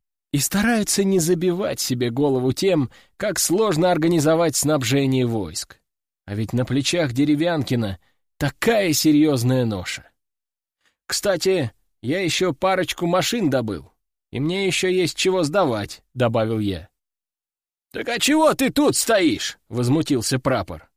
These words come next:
"А ну марш в хранилище! Чего медведя дёргать за х-?" Генерал нахмурился. "За хвост!" И всё-таки звание в армии даёт многое.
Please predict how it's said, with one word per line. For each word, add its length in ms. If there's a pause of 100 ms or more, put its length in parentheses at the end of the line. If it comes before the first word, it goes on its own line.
"А 120
ну 160
марш 320
в 60
хранилище! 800 (480)
Чего 360
медведя 560
дёргать 460
за 200
х-?" 280 (640)
Генерал 760 (360)
нахмурился. 960 (880)
"За 260
хвост!" 680 (1160)
И 100
всё-таки 540
звание 580
в 120
армии 460
даёт 460
многое. 680